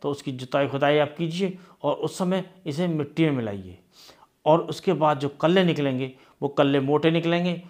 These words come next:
और बिल्कुल हरे निकलेंगे। ये पीले कल्ले या सफ़ेद कल्ले की समस्या आपके सामने कोई नहीं आएगी और कुल मिलाकर आपको उत्पादन ज़्यादा मिलेगा। एक काम और कर सकते हैं आप, जब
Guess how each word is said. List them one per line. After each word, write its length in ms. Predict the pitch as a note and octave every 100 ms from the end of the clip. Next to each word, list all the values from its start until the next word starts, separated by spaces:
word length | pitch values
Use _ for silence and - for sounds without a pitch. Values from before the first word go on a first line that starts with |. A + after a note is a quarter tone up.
| - -
और 100 | D3
बिल्कुल 320 | D3 D3 D#3
हरे 280 | B2 C#3+ E3+
निकलेंगे। 540 | E3+ E3 E3+ F3+ F3 - - -
ये 100 | D3+ C#3 - -
पीले 340 | E3+ F#3+ F#3 F3 F3 -
कल्ले 420 | E3 D#3+ D#3+ E3 E3 - -
या 80 | D#3+
सफ़ेद 420 | D3 D#3 E3+ E3 E3
कल्ले 220 | D3+ D3+
की 100 | D3
समस्या 460 | C#3 C#3 C3 - C#3
आपके 360 | C#3 C3 C3+
सामने 360 | C3+ B2+ B2+ B2+
कोई 220 | - C3+
नहीं 140 | D3+ D#3+
आएगी 320 | D#3+ E3 F3+ - - -
और 100 | D#3 D3 -
कुल 140 | F#3+
मिलाकर 420 | F3 D3+ C3+ D#3+ E3 - -
आपको 320 | C#3+ C3 - E3 D3+
उत्पादन 540 | - - C3 C3 B2 G#2+
ज़्यादा 260 | B2+ C#3 D#3+
मिलेगा। 420 | E3 E3+ F#3 F3 - - -
एक 240 | D3 D3
काम 200 | D3 C3+
और 260 | C3+ C#3 C#3+
कर 80 | D#3+
सकते 280 | E3+ F3
हैं 80 | F#3
आप, 240 | F#3 F#3 F#3 - - -
जब 180 | D3